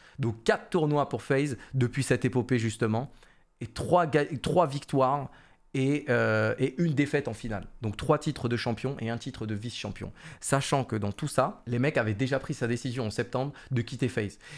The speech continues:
Donc il nous dévoile qu'il avait déjà parlé à ses coéquipiers, que avant Sydney, ils étaient au courant qu'ils rejoignaient. Mais écoutez, euh, la, la, la, la, la, la, l'information la plus folle. D'un coup, il y a Liquid qui l'appelle, il est à l'hôtel, il est quatre heures du matin,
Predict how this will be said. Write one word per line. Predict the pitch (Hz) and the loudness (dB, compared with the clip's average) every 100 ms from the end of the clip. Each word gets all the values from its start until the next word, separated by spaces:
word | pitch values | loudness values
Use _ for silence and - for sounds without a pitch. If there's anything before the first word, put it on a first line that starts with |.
| - | -2
Donc | 117 - | -2 2
il | 127 | 2
nous | 127 | 4
dévoile | 123 135 143 139 127 - - | 4 4 4 4 2 -2 -14
qu'il | - 120 | -2 0
avait | 107 110 107 - | 2 0 0 -8
déjà | 98 98 135 127 | -2 2 4 6
parlé | 120 113 110 | 4 4 0
à | 107 | -2
ses | 104 | -2
coéquipiers, | 113 107 107 127 170 214 - - | -4 -4 -2 -2 -2 -6 -16 -4
que | 127 117 - | -2 -2 -2
avant | - 117 127 | 0 0 0
Sydney, | 123 117 127 123 - | -2 -4 0 0 -2
ils | 104 | -4
étaient | 107 110 | 0 2
au | 104 | 0
courant | 107 175 147 123 - - | 2 2 2 -2 -10 -14
qu'ils | 120 | -6
rejoignaient. | 113 107 113 113 123 - - - - - | -4 -2 0 0 -2 -4 -14 -20 -16 -4
Mais | 101 | -4
écoutez, | - 113 165 147 104 - - - | -2 2 4 4 0 -6 -14 -2
euh, | 110 107 | 2 4
la, | 107 101 | 2 0
la, | 113 107 | -2 0
la, | 110 110 | -2 -2
la, | 110 107 | -2 -2
la, | 104 107 | -2 -2
la, | 107 107 | -2 -2
l'information | - 107 110 110 113 117 - 147 | -2 2 4 4 4 2 0 0
la | - | 0
plus | 135 | -2
folle. | - 156 107 - | 0 0 -2 -2
D'un | 147 151 | 0 0
coup, | 185 | 0
il | |
y | 143 | 0
a | |
Liquid | 127 131 156 | 0 -4 -6
qui | - | -4
l'appelle, | 127 117 139 165 143 | -2 0 2 0 0
il | 117 | 0
est | |
à | 117 | 0
l'hôtel, | 117 123 135 156 107 - - _ | 0 0 0 0 -4 -10 -20 _
il | 135 127 | 0 0
est | 127 | 0
quatre | 170 147 - | -2 -2 0
heures | 156 127 | 0 0
du | 131 | 0
matin, | 131 127 131 147 | 0 0 -4 -4